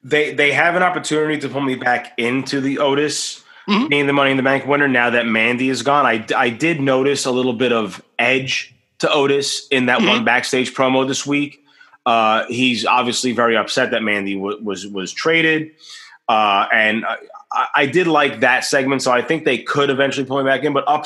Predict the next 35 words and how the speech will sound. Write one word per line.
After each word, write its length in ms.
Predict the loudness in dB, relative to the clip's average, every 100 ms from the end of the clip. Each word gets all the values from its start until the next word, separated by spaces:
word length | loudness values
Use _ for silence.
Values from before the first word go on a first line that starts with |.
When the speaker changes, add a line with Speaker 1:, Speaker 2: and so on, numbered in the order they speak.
| -2
Speaker 1:
till 160 | 0
now, 340 | 2 2 2 2
I 80 |
haven't 320 | 2 0 0 0
been 160 | 0
into 280 | -2 -2 -2
it. 200 | -2 -4 _ _ -20 -20 -20 _ _
Um, 580 | 0 2 2 2 -2 -8 _ _ _ _ _ _ _ -20 -20 _ _ -8
th-, 120 | -6
that's 180 | -2 -2
just 160 | -2 -4
wh-, 280 | -6 -8 -6
that's 220 | 0 0
just 140 | 0 0
where 180 | 2 2
I'm 140 | 2
at. 240 | 0 0
I, 80 | 0
I, 240 | 0 -2 -2
I 60 | -2
think 160 | 0 0
me 320 | 0 0 0
and 200 | 0 2
a 60 |
lot 260 | 2 2 2
of 80 | 0 -2
other 220 | 0 2
wrestling 380 | 0 0 -2 -2
fans 260 | -2 0
are 120 | -2 0
at, 200 | 0 0
man. 200 | 0 0
It's 120 | -2
just 220 | -2 -4
hard 560 | -4 0 2 0 -2